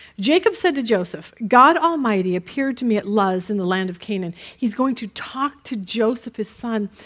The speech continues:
about his amazing God. And this is, like, when he thinks he's dying.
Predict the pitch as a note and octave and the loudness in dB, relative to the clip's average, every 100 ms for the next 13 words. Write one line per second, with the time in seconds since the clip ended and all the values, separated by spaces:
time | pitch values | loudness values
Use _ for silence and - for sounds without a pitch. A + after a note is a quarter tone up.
0 | - - G3+ G#3 G3+ A3+ A3 G#3 G3+ G#3 | -20 -8 2 2 2 0 2 2 4 2
1 | G3+ F#3+ E3+ C#3+ B2+ - _ _ A3 A#3 | 0 -2 -2 -6 -8 -20 _ _ 0 2
2 | C#4+ A#3+ G#3 G#3 G#3 G#3+ G3+ G3+ - F3+ | 2 0 0 0 -2 -2 -4 -4 -4 -4
3 | F3+ D3+ D3+ | -2 -2 -6